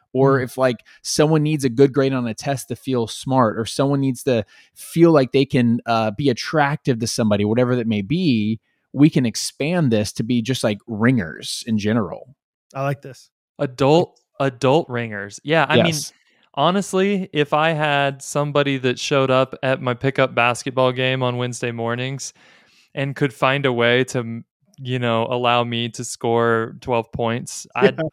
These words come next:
Speaker 3: probably walk away. I'd come home that day. I'd be like, "Babe, I don't know what happened today, but I think, I think that
Speaker 1: Where's this going?
Speaker 3: I've turned a corner." You know, I go to the gym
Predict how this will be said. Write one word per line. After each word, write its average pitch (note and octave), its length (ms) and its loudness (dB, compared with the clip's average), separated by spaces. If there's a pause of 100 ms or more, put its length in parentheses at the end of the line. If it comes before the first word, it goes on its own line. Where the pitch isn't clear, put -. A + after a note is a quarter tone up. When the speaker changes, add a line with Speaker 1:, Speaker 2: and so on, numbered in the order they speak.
(140)
Speaker 3:
probably C#3+ 560 2
walk B2+ 260 2
away. B2+ 340 0
I'd C#3 200 -2
come D#3+ 160 -2
home C#3+ 220 0
that C3 160 0
day. C3 160 0
I'd B2 80 -4
be B2+ 100 -4
like, A#2+ 240 -4
"Babe, C#3 320 -2 (760)
I C#3 60 -2
don't E3 80 0
know D#3+ 120 2
what D3 120 2
happened C#3 460 0
today, B2 400 -2
but A#2+ 160 -4
I A#2 140 -2
think, - 580 -10 (540)
I B2 80 -2
think C3 340 -2
that B2 260 2
Speaker 1:
Where's C#3+ 180 6
this D#3+ 160 0
going? A2 240 2
Speaker 3:
I've G#2+ 140 2
turned C#3 220 -4
a B2+ 60 -6
corner." B2 480 -6
You D3 100 -4
know, D#3+ 100 2
I D3+ 60 4
go E3+ 160 4
to E3+ 100 4
the D3 120 -2
gym C3+ 520 0